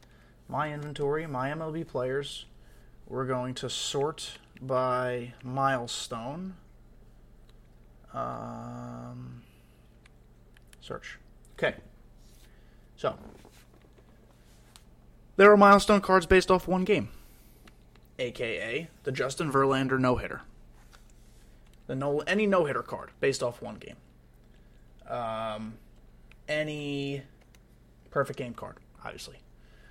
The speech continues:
Uh, eighteen strikeout game, twenty strikeout game. It'll say game. You know? Um, some of those cards have problems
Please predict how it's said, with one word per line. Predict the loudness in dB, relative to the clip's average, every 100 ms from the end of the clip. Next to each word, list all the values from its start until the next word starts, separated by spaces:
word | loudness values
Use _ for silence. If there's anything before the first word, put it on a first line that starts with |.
| -20 -18 -10
Uh, | -6 -6
eighteen | -4 -4 -2 -4
strikeout | 0 2 2 0 0
game, | -2 -2 -2 -2 -6
twenty | -4 -4 -4
strikeout | -2 0 0 -2 -4 -4
game. | -8 -6 -6 -8 -10 -14 -20 -20 -20 -20 -20 -20 -20 -20 -20 -20 -20 -20 -8 -2
It'll | -2
say | -2 -4
game. | -4 -8 -10 -18 -20 -20 -20 -20 -20 -20 -12
You | -8
know? | -8 -10 -14 -4
Um, | -2 -2 -4 -8 -14 -20 -20 -20 -20 -20 -20 -20 -20 -20 -20 -20 -20 -20 -20 -20 -14
some | -2 2
of | 2
those | 4
cards | 4 4
have | 2
problems | 6 6 4 -4 -12